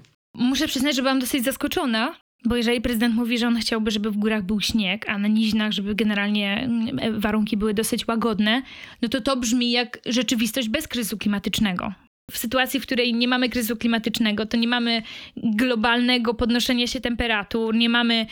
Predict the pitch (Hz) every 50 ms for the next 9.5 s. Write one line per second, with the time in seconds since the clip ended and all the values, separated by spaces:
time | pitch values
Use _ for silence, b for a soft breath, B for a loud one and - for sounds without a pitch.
0 | B B B B B - - - 269 247 262 247 - - 262 240 226 208 240 254
1 | 247 233 240 254 240 247 - _ 240 247 - - - 269 233 269 285 - 302 285
2 | 247 277 269 277 269 254 247 240 233 226 - - B B B B - - 269 240
3 | 226 262 269 - - 269 247 233 220 226 247 233 226 214 240 220 - - - 240
4 | 240 - - 254 247 220 240 240 240 233 240 226 240 226 - 220 233 233 226 -
5 | 240 233 233 220 B B B B - - 247 - 254 240 240 - 226 247 247 220
6 | 220 220 240 233 233 240 226 - 233 220 233 226 208 220 208 208 - - - -
7 | - 247 233 240 226 214 - 240 233 226 226 220 233 240 247 254 247 233 226 220
8 | 214 208 196 190 185 185 185 196 226 285 - B B B B B B B B -
9 | - 233 233 226 233 254 254 254 - -